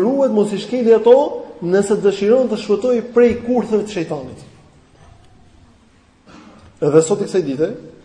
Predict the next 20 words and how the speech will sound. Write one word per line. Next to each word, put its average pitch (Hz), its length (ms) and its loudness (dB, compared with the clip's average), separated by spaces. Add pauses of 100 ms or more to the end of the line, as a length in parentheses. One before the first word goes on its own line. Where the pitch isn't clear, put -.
(560)
kurthet 170 400 -4
e 147 80 -4
shejtanit 165 520 -6
vazhdojnë 151 1040 -6 (100)
edhe 147 220 -2 (680)
zgjerohen. 131 720 -4 (1300)
Edhe 156 160 2
unë 165 160 4
desha 180 240 -2
t'u 165 80 -6
tregoj 165 320 -2
një 165 200 -2 (180)
ngjarje 151 560 0 (180)
konkrete, 147 680 -2 (260)
të 143 120 -4 (100)
cilën 143 380 -6 (120)
e 151 80 -8
kam 143 240 -6
dëgjuar 170 540 -6 (380)
dje. 147 180 -2